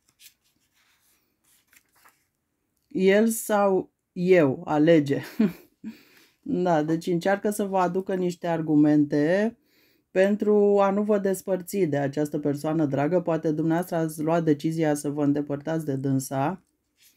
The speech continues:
și trebuie să luați și până la urmă o hotărâre împreună, dacă mergeți pe drumuri separate sau nu.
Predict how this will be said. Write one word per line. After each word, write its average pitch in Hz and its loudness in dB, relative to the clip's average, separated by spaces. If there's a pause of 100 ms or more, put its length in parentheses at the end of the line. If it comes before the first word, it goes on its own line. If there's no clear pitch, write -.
(460)
și 185 0
trebuie 196 0
să 190 0
luați 202 -2
și 202 -10
până 190 -6
la 185 -2
urmă 190 -4
o 185 -2
hotărâre 175 0
împreună, 147 -2
dacă 165 -6
mergeți 170 -4
pe 160 -8
drumuri 170 -4
separate 156 -6
sau 147 -8
nu. 139 0